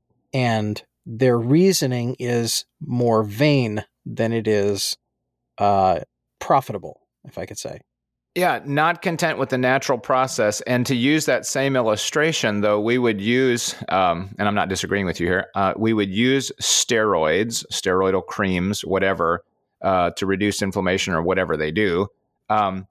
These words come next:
Speaker 2: in medicinal purposes to heal us, correct? So
Speaker 1: Right.
Speaker 2: a
Speaker 1: Uh, not,
Speaker 2: simi-
Speaker 1: not necessarily anabolic ones, but,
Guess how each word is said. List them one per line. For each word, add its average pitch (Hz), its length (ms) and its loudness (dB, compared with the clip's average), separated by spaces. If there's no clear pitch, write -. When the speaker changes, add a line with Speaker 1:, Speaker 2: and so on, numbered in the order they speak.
Speaker 2:
in 110 240 0
medicinal 104 640 -2
purposes 95 840 -2
to 104 160 -2
heal - 420 -2
us, - 240 -4
correct? 104 460 -2
So 113 400 0
Speaker 1:
Right. 104 320 0
Speaker 2:
a 113 80 -2
Speaker 1:
Uh, 117 200 2
not, 151 140 6
Speaker 2:
simi- 160 240 0
Speaker 1:
not 151 140 4
necessarily 143 460 4
anabolic 127 540 0
ones, 95 320 -14
but, 95 260 -8